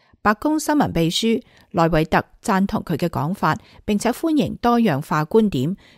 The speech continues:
同埋關心事實真相同埋報道準確嘅記者。呢個係白宮邀請 Paul 咁樣嘅媒體人嚟呢度嘅原因。Paul 嘅 YouTube 頻道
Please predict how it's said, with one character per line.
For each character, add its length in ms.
同 100
埋 140
關 220
心 220
事 160
實 200
真 220
相 280
同 160
埋 140
報 180
道 160
準 280
確 280
嘅 100
記 180
者。 300
呢 100
個 120
係 20
白 180
宮 200
邀 200
請 340
Paul 420
咁 140
樣 200
嘅 140
媒 160
體 240
人 160
嚟 140
呢 180
度 160
嘅 140
原 220
因。 260
Paul 320
嘅 200
YouTube 480
頻 240
道 260